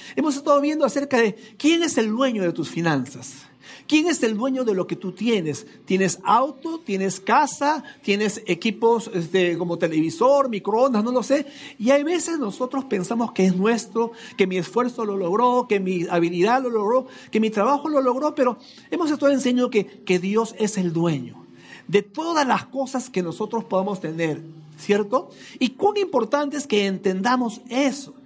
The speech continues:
Pero tú dirás de repente: "Pastor, no tengo nada". "Pastor, estoy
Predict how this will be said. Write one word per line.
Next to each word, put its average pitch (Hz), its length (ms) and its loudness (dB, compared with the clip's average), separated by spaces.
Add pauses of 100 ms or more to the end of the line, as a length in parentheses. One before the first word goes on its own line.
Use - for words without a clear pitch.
(240)
Pero 294 160 2
tú 403 120 2
dirás 392 240 6
de 339 80 -2
repente: 311 340 -4
"Pastor, 330 480 0
no 381 140 0
tengo 359 340 0
nada". 392 540 2 (960)
"Pastor, 311 380 2
estoy 339 360 2